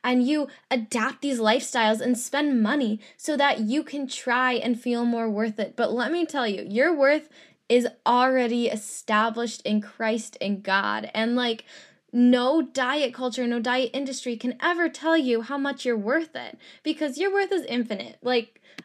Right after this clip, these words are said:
I just diet culture is so messed up, and the only thing it cares about is money.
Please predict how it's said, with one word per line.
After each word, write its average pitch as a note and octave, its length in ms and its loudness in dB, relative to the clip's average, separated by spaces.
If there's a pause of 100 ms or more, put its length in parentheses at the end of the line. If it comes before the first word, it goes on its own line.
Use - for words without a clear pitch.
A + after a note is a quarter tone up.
(140)
I D4+ 200 4
just - 380 -4 (180)
diet E4 360 -2
culture E4+ 280 0
is C4 220 -2
so C#4 300 0
messed C4 320 -2
up, A#3 220 -4
and C4 160 4
the C4 200 -2 (140)
only D#4 320 2
thing D4 240 -2
it C4 140 -4
cares A3+ 260 -2
about C#4+ 340 0
is A#3 120 2
money. A3 540 2